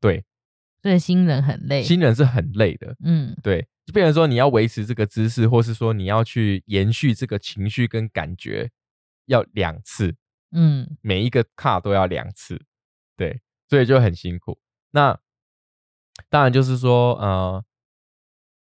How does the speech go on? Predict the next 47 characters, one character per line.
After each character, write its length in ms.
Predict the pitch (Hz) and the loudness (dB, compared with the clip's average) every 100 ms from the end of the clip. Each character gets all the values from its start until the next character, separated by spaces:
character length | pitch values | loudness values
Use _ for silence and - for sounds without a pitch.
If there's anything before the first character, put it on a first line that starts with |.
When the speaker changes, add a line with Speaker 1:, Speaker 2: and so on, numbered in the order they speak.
| _ _ _ | _ _ _
Speaker 1:
其 160 | - 127 | 0 2
实 340 | 135 131 - _ _ | 4 2 -2 _ _
像 260 | - 175 135 | -2 0 2
李 80 | 127 | 2
敏 160 | 117 | 2
说 200 | 101 107 | 2 2
的， 180 | 101 95 | 2 0
你 280 | 98 92 - _ _ _ _ _ _ _ _ _ _ _ _ | -4 -8 -12 _ _ _ _ _ _ _ _ _ _ _ _
办 180 | 220 175 | 0 2
的 120 | 113 | 2
其 160 | 107 107 | 0 -4
实 180 | 107 101 | -4 -6
只 200 | - 110 | -4 0
要 360 | 135 120 107 - _ _ _ _ _ _ _ _ _ - | 2 4 2 -4 _ _ _ _ _ _ _ _ _ -2
那 160 | 170 | 2
天 160 | 170 165 | 4 2
新 240 | - 151 | 2 4
人 160 | 127 104 | 4 4
为 180 | 90 92 | 2 0
主。 280 | - - - _ _ - | -6 -12 -16 _ _ -2
Speaker 2:
嗯。 260 | 185 156 - _ | -2 -2 -10 _
Speaker 1:
那 200 | 110 104 | -2 -2
你 120 | 104 | -4
只 140 | 104 | -2
要 100 | 104 | -2
觉 160 | 107 92 | -2 -4
得 100 | 92 | -6
办 220 | - 117 | -4 -4
起 80 | 101 | -4
来 80 | 90 | -6
舒 240 | - 107 | -2 -2
服， 320 | 107 - - 143 _ _ _ _ _ _ _ | -4 -10 -18 -20 _ _ _ _ _ _ _
然 100 | 87 | -8
后 60 | 92 | -2
大 120 | 110 | 0
家 140 | 101 | -2
可 120 | 95 | -2
以 60 | 95 | -4
很 100 | 90 | -6
开 200 | - 95 | -2 -2
心， 340 | 95 92 92 107 _ _ _ _ _ _ _ | -2 -6 -10 -14 _ _ _ _ _ _ _
不 80 | 120 | 2
要 120 | 117 | 2
这 140 | 120 | 0
么 120 | 107 95 | -2 -2
的 120 | 98 | 0
累。 240 | 110 90 | 0 0